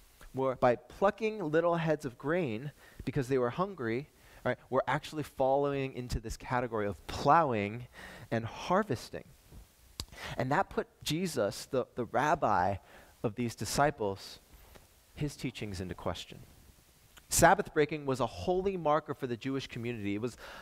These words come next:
alongside circumcision, a designation over who was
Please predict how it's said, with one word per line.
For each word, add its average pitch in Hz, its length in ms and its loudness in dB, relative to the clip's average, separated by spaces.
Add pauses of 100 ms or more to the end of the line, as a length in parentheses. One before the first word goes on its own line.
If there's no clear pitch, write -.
(120)
alongside 180 640 6
circumcision, 170 680 -2
a 120 60 4
designation 160 800 2
over 139 240 -2 (160)
who 247 220 0
was 247 220 0